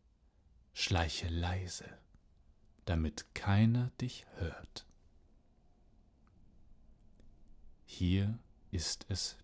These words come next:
dunkel und hier ist es still. Die Kühe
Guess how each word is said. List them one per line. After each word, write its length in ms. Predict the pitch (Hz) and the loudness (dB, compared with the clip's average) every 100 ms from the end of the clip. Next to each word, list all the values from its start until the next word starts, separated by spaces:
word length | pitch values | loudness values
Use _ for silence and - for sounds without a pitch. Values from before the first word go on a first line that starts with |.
| - | -4
dunkel 580 | 117 95 - - - - - _ _ _ - - _ - | 0 0 -2 -10 -10 -14 -18 _ _ _ -20 -20 _ -10
und 300 | - 82 78 | 0 0 0
hier 260 | - 110 - | -2 -4 -4
ist 240 | 98 - | -6 -4
es 180 | 131 - | -6 -4
still. 440 | - - 82 69 - - _ _ _ _ _ - _ _ - - - - - - | -6 -4 -2 -2 -8 -20 _ _ _ _ _ -20 _ _ -20 -20 -20 -20 -18 -8
Die 160 | 87 | -8
Kühe 540 | - - 87 85 90 | -6 2 4 4 2